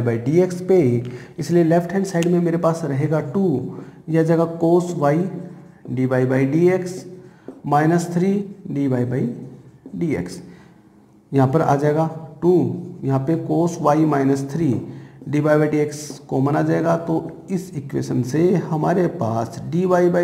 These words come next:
dx की value आती है two upon cos y minus three, और ये हमारे इस question का क्या हो जाएगा, Answer हो जाएगा। तो box में मैंने इस क्वेश्चन से related सारे important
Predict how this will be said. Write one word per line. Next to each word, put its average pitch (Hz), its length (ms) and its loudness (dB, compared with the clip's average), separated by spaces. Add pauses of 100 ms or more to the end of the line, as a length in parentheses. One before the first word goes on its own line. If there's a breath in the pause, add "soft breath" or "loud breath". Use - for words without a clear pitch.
(160)
dx 127 420 -2
की - 100 -6
value 117 300 -2
आती 113 280 -2
है 135 180 2
two 190 220 2
upon 139 500 0 (680 loud breath)
cos 175 460 2
y 113 100 2 (140)
minus 104 420 -6
three, - 280 -10 (840 loud breath)
और 135 200 2
ये 156 280 4
हमारे 135 420 0
इस 143 180 -6
question 127 320 -6
का 120 100 -2
क्या 123 160 -4
हो 113 60 -4
जाएगा, 107 260 -6
Answer 110 460 -4 (100)
हो 98 100 -4
जाएगा। 87 260 -2 (460 loud breath)
तो 123 80 -2
box 151 320 0
में 175 140 4
मैंने 170 300 2
इस 170 140 -2
क्वेश्चन 156 540 -2
से 165 120 -2
related 147 480 -2
सारे 151 360 -2
important 147 600 0